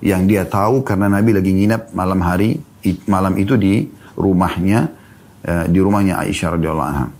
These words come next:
Baik, kita ambil pelajaran dari hadis ini. Yang pertama, <clears throat> adanya, eh,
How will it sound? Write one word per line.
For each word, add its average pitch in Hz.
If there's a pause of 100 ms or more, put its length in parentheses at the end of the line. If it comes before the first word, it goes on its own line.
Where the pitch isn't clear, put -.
(480)
Baik, 110
kita 160
ambil 160
pelajaran 120
dari 101
hadis 92
ini. 101
Yang 104
pertama, 110 (180)
<clears throat> - (2000)
adanya, 127 (640)
eh, 82